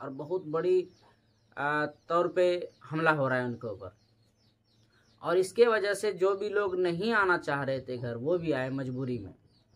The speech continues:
क्यों? क्योंकि भ्रमक तो भ्रमक होता है, सबके परिवार हैं, घर है, सबका यहाँ है, सबको परेशान किया गया कि घर आओ, ऐसे घटनाओं में वहाँ मत रहो। तो कितना नुकसान हुआ बिहार के लोगों का।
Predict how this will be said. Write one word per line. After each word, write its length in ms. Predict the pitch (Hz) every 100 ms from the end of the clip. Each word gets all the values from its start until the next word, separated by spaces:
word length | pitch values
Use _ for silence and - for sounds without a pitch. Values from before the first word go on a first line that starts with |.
| _ _
क्यों? 220 | 180 202 208 _ _ _ _ _ _ _ _ _ _ -
क्योंकि 500 | 180 190 214 240 240 - _ _ _ _ _ _ _ _ _ _ _ _ _ _ -
भ्रमक 360 | 117 175 220 214
तो 60 | 220
भ्रमक 300 | 175 185 190
होता 260 | 180 185
है, 100 | 175
सबके 340 | 170 185 175 190
परिवार 480 | 185 180 170 175 170
हैं, 220 | 165 151
घर 200 | 160 170
है, 180 | 160 156
सबका 360 | 160 - 160
यहाँ 300 | 156 151 160
है, 140 | 143 143
सबको 420 | 147 - 160 151
परेशान 520 | - 151 151 160 160
किया 220 | 151 143
गया 180 | 143 143
कि 160 | 143 127
घर 220 | 131 139
आओ, 200 | 135 120
ऐसे 220 | 123 135
घटनाओं 360 | 120 117 131 135
में 120 | 131
वहाँ 160 | 123
मत 180 | 120 110 -
रहो। 260 | 95 85 _ _ _ _ _ _ _ _ _
तो 80 | 156
कितना 360 | - 208 220 220
नुकसान 420 | 196 - 180 156
हुआ 180 | 143 131
बिहार 320 | 123 117 110
के 100 | 107
लोगों 260 | 101 98
का। 160 | 95